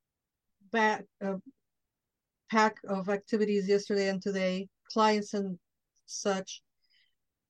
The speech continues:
And I just opened the book, and I think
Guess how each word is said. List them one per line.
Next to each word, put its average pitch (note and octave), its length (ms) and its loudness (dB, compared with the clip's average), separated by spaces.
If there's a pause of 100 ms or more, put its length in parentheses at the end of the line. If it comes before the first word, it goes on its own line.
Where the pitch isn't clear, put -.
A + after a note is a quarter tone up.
(640)
And A3 600 4
I C#4 260 4
just G#4+ 320 2
opened B3 480 4
the G3+ 60 -2
book, G3+ 480 0
and G#3+ 240 0
I C4+ 160 6 (160)
think A#3+ 360 4